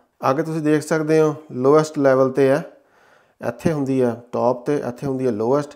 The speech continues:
ਤੇ ਉੱਥੇ ਮੈਂ ਰੱਖੀ ਹੋਈ ਆ। You can see ਅੱਗ ਦੇ ਜਿਹੜੇ ਅਸਰਾਤ ਨੇ ਉਹ ਨਮੂਦਾਰ ਹੋਣਾ ਸ਼ੁਰੂ ਹੋ ਗਏ ਨੇ।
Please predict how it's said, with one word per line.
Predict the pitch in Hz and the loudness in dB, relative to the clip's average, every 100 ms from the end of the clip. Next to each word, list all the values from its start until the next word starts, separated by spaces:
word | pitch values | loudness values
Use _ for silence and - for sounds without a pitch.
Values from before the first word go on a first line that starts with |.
| _ _ _ | _ _ _
ਤੇ | 131 | -12
ਉੱਥੇ | - 135 | -10 -2
ਮੈਂ | 135 | -2
ਰੱਖੀ | 123 - | -2 -4
ਹੋਈ | 139 131 127 | -4 -2 -2
ਆ। | |
You | 123 | -4
can | 127 | -6
see | 123 123 123 123 - _ _ _ _ _ _ _ _ _ _ - - - - - 117 | -6 -4 -4 -4 -16 _ _ _ _ _ _ _ _ _ _ -20 -20 -20 -20 -4 -2
ਅੱਗ | |
ਦੇ | 120 120 120 120 - 117 | -2 0 0 -2 -6 -8
ਜਿਹੜੇ | 123 123 | -4 -2
ਅਸਰਾਤ | 120 113 110 113 | -4 -6 -6 -4
ਨੇ | 117 | -4
ਉਹ | 120 | -4
ਨਮੂਦਾਰ | 113 113 113 113 | -4 -6 -4 -6
ਹੋਣਾ | 113 110 | -6 -8
ਸ਼ੁਰੂ | 123 120 | -8 -6
ਹੋ | 107 | -6
ਗਏ | 104 | -4
ਨੇ। | 120 | -6